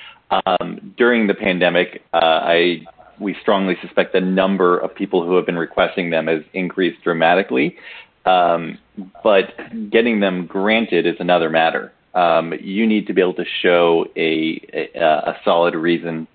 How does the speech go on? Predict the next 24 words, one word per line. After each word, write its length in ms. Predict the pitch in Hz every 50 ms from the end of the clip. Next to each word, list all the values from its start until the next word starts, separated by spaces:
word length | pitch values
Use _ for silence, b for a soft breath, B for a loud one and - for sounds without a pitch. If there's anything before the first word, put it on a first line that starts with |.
| -
typically 440 | - 107 - - 95 - - 92 87
backed 320 | 80 80 82 82 82 -
up 120 | 87 82 -
by 120 | 85 82
evidence. 420 | 80 82 80 80 82 82 82 78 - B B B B B B B B B B _ _
Um, 480 | - 98 92 87 90 87 82 85 80 - - - -
and 840 | 110 98 92 90 87 90 92 85 - - - 85 - - - - - - -
the, 480 | - - - 113 104 104 107 98 - -
the 100 | 107 101
reasons 440 | 104 117 127 127 113 - - 107 -
can 160 | - 104 101
vary. 280 | 92 98 92 95 107 104
It's 100 | 101 - -
certainly, 420 | - 120 117 117 117 113 110 104 101
it 140 | - - - - - -
can 300 | 123 117 120 127 127 120
be 140 | 117 120 113
financial. 920 | - 110 107 104 98 95 98 98 101 110 110 - 120 113 113 117 117 - -
Um, 300 | 92 90 85 85 82 82
we, 120 | 85 82
we've 240 | 80 - 95 90 82 -
seen 180 | - 92 90 82
cases 420 | - 92 87 85 80 95 92 82 82
where, 360 | 78 82 82 80 82 80 B